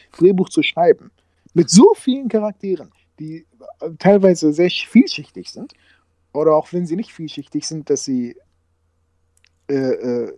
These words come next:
ja, ein-, eine Funktion haben oder eine, eine, äh,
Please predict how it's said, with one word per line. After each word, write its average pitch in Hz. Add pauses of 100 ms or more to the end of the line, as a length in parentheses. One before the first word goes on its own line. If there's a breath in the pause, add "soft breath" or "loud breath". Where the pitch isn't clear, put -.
(100)
ja, 151
ein-, 127
eine 131
Funktion 180
haben 247
oder 127
eine, 110
eine, 107
äh, 92